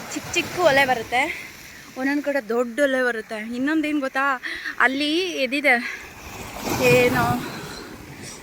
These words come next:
ಏ, ಇದೇನ ನೋಡಿ, ಅಲ್ಲಲ್ಲೇ, ಅಲ್ಲಲ್ಲೇ ಸಮುದ್ರದ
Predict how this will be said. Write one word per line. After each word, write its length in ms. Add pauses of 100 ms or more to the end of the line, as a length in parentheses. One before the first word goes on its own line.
(180)
ಏ, 20 (580)
ಇದೇನ 240 (100)
ನೋಡಿ, 180 (1040)
ಅಲ್ಲಲ್ಲೇ, 420
ಅಲ್ಲಲ್ಲೇ 320 (100)
ಸಮುದ್ರದ 380